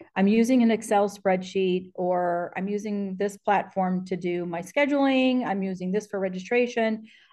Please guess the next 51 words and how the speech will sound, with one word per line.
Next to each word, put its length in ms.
And 560
I 40
was 140
like, 120
"Okay, 220
so 100
how 160
can 120
we 100
bring 180
all 140
that 160
together?" 440
And 260
all 320
those 360
platforms, 640
when 100
you 100
bring 260
them 180
together, 440
right? 380
So, 380
um, 520
we 60
had 120
an 80
athletic 380
director 380
the 160
other 160
day 240
say, 260
"Oh 400
my 140
gosh, 300
I 20
didn't 200
even 140
know 140
we 140
could 180
utilize 500
the, 240
the 80
bus 240
transportation 800
in 80
the 80
system. 540